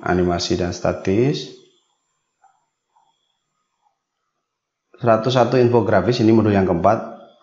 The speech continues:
Kebetulan saya belum download, jadi di awal saya tadi belum tunjukkan.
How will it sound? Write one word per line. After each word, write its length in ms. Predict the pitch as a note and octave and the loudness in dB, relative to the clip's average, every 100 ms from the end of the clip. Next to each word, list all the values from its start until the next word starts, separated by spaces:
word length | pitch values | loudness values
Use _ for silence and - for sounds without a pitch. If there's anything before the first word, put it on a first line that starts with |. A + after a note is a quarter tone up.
| - | -8
Kebetulan 400 | F2+ F2 F#2+ G#2 | -4 -2 0 2
saya 160 | G#2 F#2+ | 2 0
belum 320 | G2 F#2 F#2 | 0 -2 0
download, 400 | F#2 G2 A#2+ - | 2 2 0 -4
jadi 180 | E2+ G2 | -4 -2
di 80 | G2 | 2
awal 320 | E2+ F#2+ F#2+ | 4 4 2
saya 240 | - F2+ F2+ | 0 0 0
tadi 240 | E2+ G2 | 0 -2
belum 240 | F#2+ F2+ F2+ | 0 -2 -2
tunjukkan. 540 | F2 F2+ F2+ E2+ | -2 -2 -2 -2